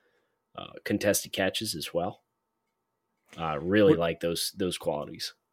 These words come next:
Speaker 2: What do you have for his worst trait?
Speaker 1: Release versus press coverage.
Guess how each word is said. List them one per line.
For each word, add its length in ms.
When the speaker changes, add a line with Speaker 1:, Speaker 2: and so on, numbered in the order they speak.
Speaker 2:
What 140
do 60
you 80
have 140
for 120
his 140
worst 320
trait? 220
Speaker 1:
Release 340
versus 320
press 260
coverage. 380